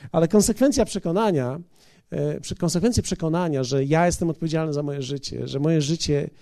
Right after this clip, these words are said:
jest owocem mojego serca, jest niesamowite. Dlatego, że w momencie, kiedy jestem i staję się odpowiedzialny za to, nagle, w tym momencie, kiedy staję się odpowiedzialny, nagle mogę coś z tym zrobić. Wiecie, w-,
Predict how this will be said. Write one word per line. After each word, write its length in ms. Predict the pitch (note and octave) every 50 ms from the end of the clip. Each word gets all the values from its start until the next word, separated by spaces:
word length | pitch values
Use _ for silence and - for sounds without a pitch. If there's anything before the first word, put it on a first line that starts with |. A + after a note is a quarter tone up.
| - -
jest 200 | - C#3+ - - -
owocem 440 | - C#3 C3 E3 E3+ - - D#3+ D3+
mojego 260 | D3 D3 C#3+ C3+ C#3+
serca, 380 | - - D#3+ D3+ C#3+ C#3+ - D#3+
jest 140 | D#3+ C#3+
niesamowite. 600 | F#3 D#3+ - F#3+ F#3+ F#3+ F#3 G#3+ G3 - - - - _ _ - - - - - -
Dlatego, 300 | - E3 F3+ F#3 F3+ E3+
że 120 | D3+ F3
w 40 | D#3
momencie, 360 | E3+ E3 F3+ A3+ A#3 - G#3
kiedy 180 | - G3+ F3 F3
jestem 380 | F#3+ E3+ - F#3+ F3 F#3+ -
i 240 | - F3+ F3 - -
staję 240 | - - F#3+ F#3 G3+
się 120 | - G3
odpowiedzialny 580 | F3+ - F3 D3+ C#3+ C#3 E3+ G3+ A3+ A3 F#3+ D#3+
za 200 | B2+ C#3 B2+ -
to, 220 | - - C#3+ D3+ D#3 - - - - -
nagle, 640 | C#3+ D3+ E3 G3 A3 A3+ G#3 F3 D#3 C3 A#2+ C3 D#3+ E3
w 100 | - -
tym 240 | - A3+ A3+ A3+
momencie, 500 | A3+ A3 G#3+ G#3 G#3 G3+ G3+ F#3+ - -
kiedy 220 | C#3+ - D3+ D3+ C#3+
staję 200 | - D#3+ D3 D3
się 100 | - D#3+
odpowiedzialny, 560 | C3+ - C#3+ D3 D3+ C3+ D3+ D3 D3+ D#3+ D#3+
nagle 260 | E3 D#3+ D3+ D#3 D3+
mogę 220 | D3+ E3 D#3+ D#3 D3
coś 160 | - D3+ -
z 60 | -
tym 140 | - D3 C#3
zrobić. 500 | C#3+ D#3 D3+ C#3+ A#2 G#2 G2 - - - - - _ _ _ _ _ _ _ _ _ _ _ _ _ _ _ _ _ _ _ _ _ _ _ _ -
Wiecie, 200 | E3 - F3 E3+ - - -
w-, 180 | C#3+ C#3+ -